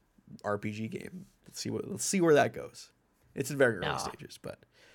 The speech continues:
Speaker 2: No, thanks.
Speaker 1: Um, I can't wait to actually see the mo-, <laughs> jeez, Batman, you got me more excited for Avatar than this actual book, but there's not much to this book, so let's vamp. Um, I'm gonna paint my face blue for that Avatar movie when I go.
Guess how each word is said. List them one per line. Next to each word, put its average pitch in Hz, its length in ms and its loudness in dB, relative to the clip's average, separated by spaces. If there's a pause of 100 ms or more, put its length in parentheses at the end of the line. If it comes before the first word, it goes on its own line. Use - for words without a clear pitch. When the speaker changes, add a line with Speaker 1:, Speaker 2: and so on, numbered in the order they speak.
(120)
Speaker 2:
No, 139 80 8
thanks. - 280 -2
Speaker 1:
Um, 107 440 0 (760)
I 160 100 8
can't 180 180 10
wait 151 120 8
to 147 80 10
actually 120 180 6
see 127 100 -2
the 113 80 -4
mo-, 104 120 -6
<laughs> 113 420 -8
jeez, 127 340 0
Batman, 131 440 4
you 120 60 0
got 156 140 4
me 170 60 0
more 151 180 2
excited 135 300 2
for 123 120 -2
Avatar 117 460 4
than 110 160 -8
this 113 120 -6
actual 113 340 -2
book, 113 420 -2
but - 200 2 (200)
there's 120 160 2
not 139 180 8
much 143 200 6
to 143 60 -2
this 135 120 2
book, 127 260 6
so 120 120 2
let's 120 140 4
vamp. 123 280 4 (440)
Um, 107 580 0 (1300)
I'm 120 120 -4
gonna 127 160 0
paint 117 180 -2
my 107 100 -2
face 107 200 -6
blue 104 220 -6
for - 140 -10
that 73 180 -6
Avatar 82 380 -6
movie 67 260 -12
when - 140 -14
I 65 60 -14
go. - 300 -10